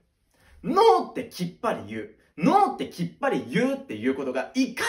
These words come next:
に難しいことか。当時まだディズニーオリエンタルランド。この関係性を、この関係性を、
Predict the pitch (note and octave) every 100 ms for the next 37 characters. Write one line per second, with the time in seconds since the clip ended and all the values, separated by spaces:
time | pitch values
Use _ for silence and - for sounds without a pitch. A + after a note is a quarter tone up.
0 | A4 D4 F#3+ F#3 F3 - F3 - - -
1 | - _ _ _ _ _ _ _ _ _
2 | _ _ _ _ - _ _ _ _ _
3 | D#4 F4 G3 - D#4 - - - C3+ -
4 | E4 F#4+ C#4 C4+ C3+ - - - G3 C4+
5 | C#4 C4 B3 G#3 F#3+ C3+ A#2+ - _ _
6 | - D4 F#4+ F#4 E4+ D4+ C4+ C4 A#3 A3+
7 | A3+ - - _ - E4 E4+ D4+ C#4 C4
8 | A#3+ G#3+ G#3+